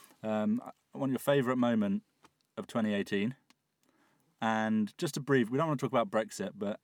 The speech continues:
what are your thoughts on the prospects for the world of events in twenty nineteen?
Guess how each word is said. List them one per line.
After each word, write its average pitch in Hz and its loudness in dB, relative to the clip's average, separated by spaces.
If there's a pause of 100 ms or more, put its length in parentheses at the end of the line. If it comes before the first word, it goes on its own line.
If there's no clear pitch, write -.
what 135 -6
are 135 -2
your 123 0
thoughts 107 -6
on 101 0
the 98 -2
prospects - -6
for 95 -8 (840)
the 110 -6
world 113 4
of 101 -2
events 98 0
in 95 -4
twenty 98 -6
nineteen? 90 -4